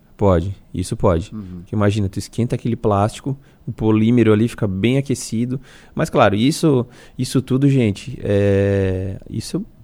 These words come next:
Speaker 1: se for feito direto, direto, direto, uma vez ou outra não vai ter problema, tá? Pelo
Speaker 2: Uhum.
Speaker 1: amor de Deus, senão daqui a pouco ninguém mais vai comer, né, bicudo?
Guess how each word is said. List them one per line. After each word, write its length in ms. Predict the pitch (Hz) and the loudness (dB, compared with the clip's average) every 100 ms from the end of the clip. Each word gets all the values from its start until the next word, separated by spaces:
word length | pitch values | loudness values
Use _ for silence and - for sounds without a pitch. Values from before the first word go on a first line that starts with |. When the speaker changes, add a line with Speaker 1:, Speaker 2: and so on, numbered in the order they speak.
| - | -20
Speaker 1:
se 180 | - 151 | -8 -4
for 160 | - 151 | 0 2
feito 260 | 147 143 | 2 2
direto, 440 | 160 160 131 160 165 | 4 6 6 6 2
direto, 260 | 220 139 | 4 4
direto, 320 | 170 170 113 113 | 4 6 4 4
uma 120 | 104 | 2
vez 180 | 104 104 | 2 2
ou 40 | |
outra 160 | 101 110 | 0 2
não 80 | 110 | 2
vai 100 | 117 | 2
ter 120 | 113 | 0
problema, 400 | 117 113 135 95 | -2 0 0 0
tá? 180 | 82 113 - - | -2 -6 -10 -4
Pelo 120 | 110 | 0
Speaker 2:
Uhum. 60 | 107 | 2
Speaker 1:
amor 120 | 110 | 2
de 40 | |
Deus, 120 | 120 127 | 2 2
senão 140 | 107 | 0
daqui 140 | 104 | 4
a 60 | 110 | 2
pouco 160 | 120 123 | 4 2
ninguém 160 | 113 | 4
mais 140 | 123 120 | 4 6
vai 100 | 131 | 4
comer, 260 | 147 156 127 | 4 4 6
né, 80 | 110 | 6
bicudo? 260 | 143 110 | 4 2